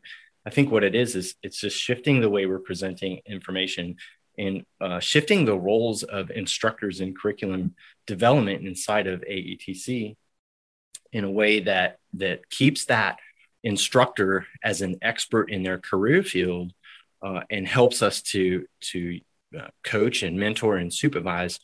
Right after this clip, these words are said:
rather than, uh, individual instructor,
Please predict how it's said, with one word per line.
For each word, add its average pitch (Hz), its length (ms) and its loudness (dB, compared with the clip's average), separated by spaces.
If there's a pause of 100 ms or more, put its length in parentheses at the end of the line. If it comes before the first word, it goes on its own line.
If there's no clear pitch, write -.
(260)
rather 107 420 4
than, 90 600 -4
uh, 87 360 -10 (840)
individual 101 560 2
instructor, 90 960 -2